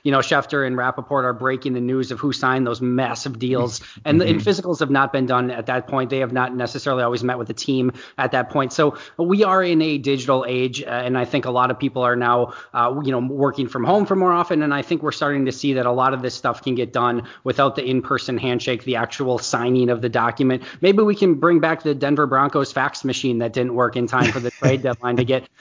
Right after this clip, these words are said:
Speaker 1: some of these deals done. That's a real good callback. But, uh, no, I think this is, I think this is the right move. I think this is the right thing to do. And if nothing else, uh, you know, just from a, uh, you know, a fan standpoint, it, it gives us a little bit of a distraction going forward this week.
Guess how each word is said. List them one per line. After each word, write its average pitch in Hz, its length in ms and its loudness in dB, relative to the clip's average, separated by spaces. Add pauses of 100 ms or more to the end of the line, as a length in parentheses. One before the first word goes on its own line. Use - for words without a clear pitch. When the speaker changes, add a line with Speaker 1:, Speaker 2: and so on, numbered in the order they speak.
Speaker 1:
some 147 280 2
of 135 60 0
these 131 200 -2
deals 123 360 -2
done. 120 260 -2
That's 127 180 -2
a 131 80 -2
real 123 140 -2
good 120 200 -6
callback. 117 520 -6
But, 135 200 -2 (220)
uh, 139 140 2
no, 180 200 6
I 156 120 2
think 190 220 -4
this 170 140 -4
is, 147 160 -8
I 131 280 -6
think 185 180 -4
this 175 120 -6
is 151 80 -6
the 147 100 -2
right 135 220 0
move. 127 240 -2
I 123 60 0
think 135 160 -4
this 135 140 -6
is 127 80 -8
the 135 80 -4
right 123 220 -2
thing 131 160 -2
to 123 80 -2
do. 135 200 0
And 147 80 4
if 147 120 -2
nothing 170 280 2
else, 170 320 -2
uh, 139 300 0
you 143 80 -4
know, 135 100 -2
just 127 200 -10
from 143 180 0
a, 127 180 0 (360)
uh, 120 420 0
you 135 120 -6
know, 131 100 2
a 131 40 4
fan 143 280 -2
standpoint, 165 580 0
it, 139 220 -2
it 143 160 -4
gives 147 220 0
us 147 180 0
a 151 40 -2
little 143 200 -2
bit 135 140 -2
of 127 60 -4
a 127 40 -6
distraction 127 640 -2
going 117 240 -2
forward 117 340 -4
this - 180 -14
week. 101 260 -14